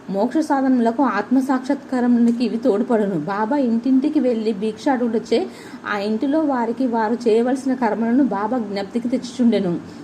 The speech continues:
తన ఇంటి గుమ్మం వద్దన ఇంత గొప్ప సంగతి బాబా బోధించుటకు షిరిడీ ప్రజలు ఎంతటి ధన్యులు.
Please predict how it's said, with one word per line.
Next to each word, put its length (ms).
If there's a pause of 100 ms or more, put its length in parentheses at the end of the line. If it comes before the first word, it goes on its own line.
(260)
తన 80
ఇంటి 300
గుమ్మం 380
వద్దన 280
ఇంత 220
గొప్ప 320
సంగతి 440
బాబా 340
బోధించుటకు 720
షిరిడీ 320
ప్రజలు 320
ఎంతటి 300
ధన్యులు. 580